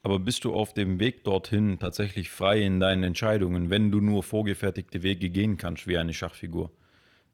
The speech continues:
Weil du bist ja nicht, du bist ja nicht der Schachspieler in dem Moment, sondern die Figur.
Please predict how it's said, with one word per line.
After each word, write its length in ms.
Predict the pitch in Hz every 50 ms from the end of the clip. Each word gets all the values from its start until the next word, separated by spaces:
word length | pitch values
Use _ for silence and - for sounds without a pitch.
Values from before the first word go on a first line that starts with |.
| -
Weil 100 | - 98 95
du 120 | 101 113
bist 160 | 117 123 -
ja 80 | - 117
nicht, 240 | 113 117 107 - -
du 60 | 117
bist 140 | 107 110 -
ja 60 | 120
nicht 160 | 113 107 - -
der 60 | 104 87
Schachspieler 480 | - - - - - - 95 87 87
in 80 | 87 87
dem 100 | 87 85
Moment, 260 | 85 85 87 85 82
sondern 220 | - 92 90 87 85
die 80 | 85
Figur. 480 | 82 - 92 90 95 104 101 85 76